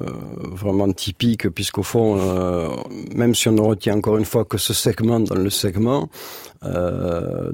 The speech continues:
ce verset, euh, est magnifique. Enfin, entre, entre guillemets, puisqu'il commence en disant que les hommes ont autorité sur les femmes, les femmes pieuses sont obéissantes à leur mari,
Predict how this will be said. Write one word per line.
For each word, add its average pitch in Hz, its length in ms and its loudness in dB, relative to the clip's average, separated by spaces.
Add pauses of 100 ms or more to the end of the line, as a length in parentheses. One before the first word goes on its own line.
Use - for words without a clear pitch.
ce - 160 -2
verset, 104 360 2
euh, 92 580 0
est 92 60 -2
magnifique. 117 560 0 (260)
Enfin, 90 200 -6 (480)
entre, - 160 -16 (140)
entre - 140 -8
guillemets, 110 560 4
puisqu'il 95 400 -6
commence 107 400 0
en 98 40 -2
disant 101 440 0
que 98 120 -4
les 95 300 0
hommes 107 220 4
ont 98 160 2
autorité 98 520 -4
sur 90 220 -2
les 95 120 0
femmes, 131 640 2
les 90 220 0
femmes 98 360 0
pieuses 98 380 -2
sont 92 360 -4
obéissantes 98 680 0
à 98 40 2
leur 92 240 0
mari, 113 500 2